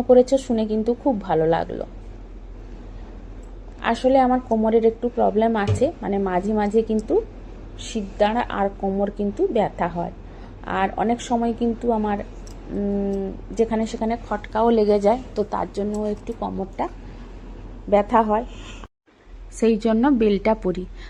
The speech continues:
তাছাড়া আমরা অনেকক্ষণ যখন গ্যাসের কাছে দাঁড়িয়ে রান্না করি, কন্টিনিউ দাঁড়িয়ে থাকার ফলে কিন্তু আমাদের কোমরেরও ব্যথা হয় আর শিরদাঁড়াও ব্যথা হয়। তাছাড়া আমাদের আরও সমস্যা আছে, আমাদের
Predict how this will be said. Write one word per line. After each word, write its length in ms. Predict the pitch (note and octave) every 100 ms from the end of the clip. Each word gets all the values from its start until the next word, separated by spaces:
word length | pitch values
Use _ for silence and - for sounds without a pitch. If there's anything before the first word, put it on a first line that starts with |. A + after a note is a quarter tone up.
| -
তাছাড়া 400 | G#3+ A3 B3+ B3+ -
আমরা 280 | G#3+ A3 A3+ -
অনেকক্ষণ 460 | G#3+ A3+ A#3 B3 B3
যখন 260 | A#3 A#3 B3
গ্যাসের 340 | G#3 G3+ - A3
কাছে 240 | A3 A#3+
দাঁড়িয়ে 400 | G#3+ G3 G3+ A3
রান্না 360 | A3+ F#3+ G3+ A3+
করি, 260 | A#3 G#3+ - - - - -
কন্টিনিউ 520 | G#3 G3+ A3 A3 A3+ G#3
দাঁড়িয়ে 360 | G3 G3+ G#3+
থাকার 340 | G#3+ G#3 G#3 G#3+
ফলে 300 | - G3+ G#3 A3
কিন্তু 320 | A3+ G#3+ A3 C4 - -
আমাদের 300 | F#3+ F#3+ G3
কোমরেরও 680 | - F#3 F#3+ F#3+ G3+ G#3 G#3+ - - -
ব্যথা 340 | F#3+ G3 - A3+
হয় 240 | C4 G3 -
আর 200 | F#3 F#3
শিরদাঁড়াও 800 | - G3 E3+ - - F#3 G3 F3+
ব্যথা 360 | F#3 E3+ E3+
হয়। 180 | E3+ F3 - - -
তাছাড়া 360 | F#3 F#3 - F#3+
আমাদের 360 | F#3 F#3+ F#3+ F#3
আরও 300 | - E3+ G3
সমস্যা 520 | G3 G3+ G3+ G3 G#3
আছে, 280 | F#3+ F3+ - - - - - - -
আমাদের 340 | F#3 F#3